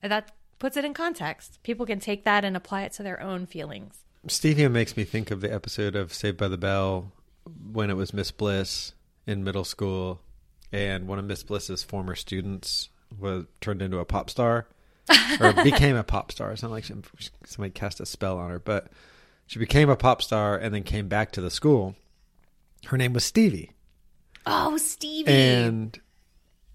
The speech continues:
Speaker 2: she was gonna do a concert at the school, and then one student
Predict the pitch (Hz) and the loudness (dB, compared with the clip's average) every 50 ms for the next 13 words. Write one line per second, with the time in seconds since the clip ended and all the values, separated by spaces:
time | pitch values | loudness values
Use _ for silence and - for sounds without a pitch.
0 | _ _ _ _ _ - - - 143 139 127 - 139 131 123 113 110 107 101 82 | _ _ _ _ _ 0 6 8 10 10 10 8 6 6 6 6 4 2 0 -2
1 | - - _ _ _ - - - - - 135 147 165 170 - 160 160 156 147 - | -8 -18 _ _ _ -20 -20 -12 -4 4 8 8 8 8 8 8 6 6 6 4
2 | 160 160 156 156 - 156 - - 147 135 120 120 120 120 - _ _ _ _ _ | 4 4 2 2 -2 -2 0 4 6 6 6 6 2 0 -6 _ _ _ _ _
3 | _ _ _ _ - - _ _ _ _ _ _ _ - - 120 120 117 113 113 | _ _ _ _ -20 -20 _ _ _ _ _ _ _ -2 0 2 2 4 2 2
4 | 113 110 110 107 107 107 120 120 117 110 - - - 123 117 107 110 107 101 - | 2 2 0 0 2 2 2 2 2 0 -2 0 2 2 2 2 0 -4 -6 -10